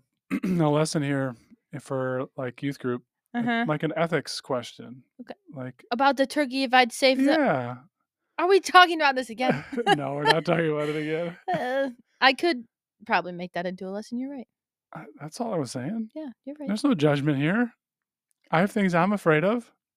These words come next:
Speaker 2: What are you afraid of?
Speaker 1: Most of my fears are existential, but, like, uh, so the last couple times I've flown,
Speaker 2: Mm-hmm.
Speaker 1: I have, uh, realized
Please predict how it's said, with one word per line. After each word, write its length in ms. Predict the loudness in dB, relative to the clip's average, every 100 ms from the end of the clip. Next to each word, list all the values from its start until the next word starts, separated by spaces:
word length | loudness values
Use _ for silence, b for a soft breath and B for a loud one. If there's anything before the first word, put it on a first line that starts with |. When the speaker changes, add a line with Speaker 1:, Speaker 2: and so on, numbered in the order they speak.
| _ _ _ -2
Speaker 2:
What 160 | 2
are 80 | 6
you 180 | 6 6
afraid 260 | 4 -2
of? 140 | -4 -8 _ _ _ _ _ _ _ _ _ _ _ _ _ _ _ _ 0
Speaker 1:
Most 240 | 0 2
of 80 | 4
my 140 | 4
fears 320 | 4 2 4
are 120 | 2 0
existential, 760 | -4 -4 -6 -4 -4 -4 -6 -6
but, 240 | -6 -8 -6
like, 200 | -10 -10 -12 -12
uh, 60 | -12 _
so 160 | -4 2
the 60 | 4
last 220 | 4 2
couple 180 | -4 -2
times 280 | 0 0
I've 160 | 0 -2
flown, 640 | -6 -6 -4 -4 -6 -10 _
Speaker 2:
Mm-hmm. 220 | -8 -6 -8 -12 _ -8
Speaker 1:
I 200 | -4 -4
have, 560 | -4 -4 -4 -6 -10 -18 _ -16
uh, 640 | -12 -10 -10 -10 -10 -12 -16 _ _ _ _ _ _ -8
realized 720 | -2 0 0 -2 -4 -8